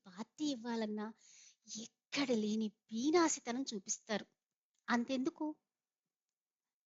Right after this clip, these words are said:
"పిల్లలతో ఇబ్బందిగా ఉంది, మిక్సీ కొందామండి" అన్నా వినలేదు.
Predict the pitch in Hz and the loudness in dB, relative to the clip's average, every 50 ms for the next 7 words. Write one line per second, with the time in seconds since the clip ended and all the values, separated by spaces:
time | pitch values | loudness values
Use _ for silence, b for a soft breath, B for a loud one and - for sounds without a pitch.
0 | _ _ _ _ _ _ _ - 208 190 190 196 202 220 220 - 247 247 240 226 | _ _ _ _ _ _ _ -12 -8 -4 -2 -2 -2 -2 -4 -2 0 0 0 0
1 | 208 202 185 214 220 233 240 262 262 262 254 240 220 208 202 214 208 208 - - | -2 -4 -2 -2 0 2 2 2 2 2 2 2 2 0 0 -2 -4 -4 -8 -12
2 | _ _ _ _ _ _ - 214 202 196 190 - - - - 320 330 - 320 277 | _ _ _ _ _ _ -6 -2 -2 -2 -2 -4 -4 -2 2 2 2 4 4 2
3 | 247 240 240 233 233 233 226 220 208 220 214 208 214 214 _ _ _ _ _ _ | 2 4 4 4 4 4 4 2 2 0 0 -2 -4 -6 _ _ _ _ _ _
4 | _ _ _ _ _ _ _ _ _ _ _ _ _ _ _ _ _ _ 95 _ | _ _ _ _ _ _ _ _ _ _ _ _ _ _ _ _ _ _ _ _
5 | _ _ _ _ _ _ _ _ _ _ _ _ _ _ _ _ _ _ - 220 | _ _ _ _ _ _ _ _ _ _ _ _ _ _ _ _ _ _ 2 2
6 | 233 233 233 247 254 269 294 277 254 214 220 220 226 226 208 - | 2 4 2 2 2 0 0 0 -2 -2 -2 0 0 -2 -2 -6